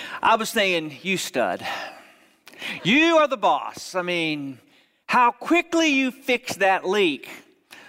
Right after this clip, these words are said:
when an ordinary person, it would have taken a lot longer." And it dawned on me that it wasn't that I was so smart.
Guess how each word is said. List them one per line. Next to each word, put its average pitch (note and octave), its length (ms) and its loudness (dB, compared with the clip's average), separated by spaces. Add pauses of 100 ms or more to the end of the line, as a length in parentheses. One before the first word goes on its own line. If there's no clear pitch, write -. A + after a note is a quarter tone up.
(280)
when E3 300 2
an D#3 180 -2
ordinary G3 520 2
person, D3 680 -2
it F3+ 100 2
would F3 140 2
have D#3+ 80 -4
taken D3+ 580 0
a C#3+ 100 4
lot D3 320 4
longer." B2 500 -2 (1200)
And F3 360 2 (680)
it F#3+ 220 -2
dawned A3+ 340 4
on C3+ 240 -4
me A2+ 220 -12 (340)
that D#3+ 160 -2
it G3 80 2
wasn't B3+ 360 2
that A3 100 2
I G3+ 100 4
was F#3 160 -8
so D#3+ 220 -4
smart. - 760 -4